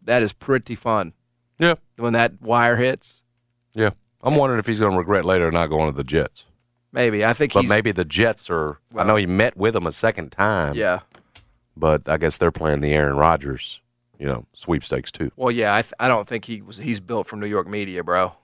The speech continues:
Speaker 1: I think he's exactly where he needs to be in a smaller market where there's not as, uh,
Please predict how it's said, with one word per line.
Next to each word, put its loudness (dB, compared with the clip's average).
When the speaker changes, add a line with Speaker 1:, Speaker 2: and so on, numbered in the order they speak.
Speaker 1:
I -2
think -8
he's -10
exactly -4
where 0
he -2
needs 0
to -8
be 0
in 2
a 4
smaller 4
market 0
where 0
there's -8
not -2
as, -6
uh, 4